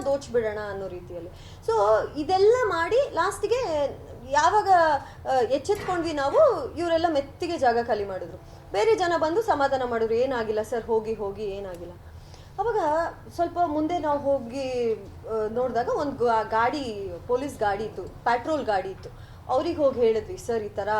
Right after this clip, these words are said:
ಆ, ಇಲ್ಲಿ ಈ ತರ ಇದ್ ಮಾಡಿದ್ರು, ಗುಂಪಲ್ಲಿ ಒಂದೇ ಸತಿ ಬಂದು ಹೊಡಿಯಕ್ಕೆ ಬರ್ತಾ ಇದ್ದಾರೆ, ಒಂದೇ ಸತಿ ಹೆಣ್ಮಕ್ಳಿದ್ದಾರೆ ಗಾಡಿಯಲ್ಲಿ, ಅದಕ್ಕೆ ನಾನ್ ಗಾಡಿಯಿಂದ ಇಳ್ದಿಲ್ಲ." ಅನ್ನೋಷ್ಟ್ರಲ್ಲಿ ಅವರು, "ಸರ್ ಈ ತರ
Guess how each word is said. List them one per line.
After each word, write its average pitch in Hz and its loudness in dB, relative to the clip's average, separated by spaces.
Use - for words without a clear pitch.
ಆ, 196 -4
ಇಲ್ಲಿ 202 -4
ಈ 196 -8
ತರ 220 -2
ಇದ್ 202 -2
ಮಾಡಿದ್ರು, 233 -4
ಗುಂಪಲ್ಲಿ 254 -2
ಒಂದೇ 208 0
ಸತಿ 233 -4
ಬಂದು 202 -2
ಹೊಡಿಯಕ್ಕೆ 285 -2
ಬರ್ತಾ 214 -2
ಇದ್ದಾರೆ, 202 -2
ಒಂದೇ 196 -6
ಸತಿ - -8
ಹೆಣ್ಮಕ್ಳಿದ್ದಾರೆ 240 -4
ಗಾಡಿಯಲ್ಲಿ, 196 -4
ಅದಕ್ಕೆ 277 -2
ನಾನ್ 254 -2
ಗಾಡಿಯಿಂದ 220 0
ಇಳ್ದಿಲ್ಲ." 208 -2
ಅನ್ನೋಷ್ಟ್ರಲ್ಲಿ 277 -2
ಅವರು, 311 -2
"ಸರ್ 311 -2
ಈ 285 -8
ತರ 240 -2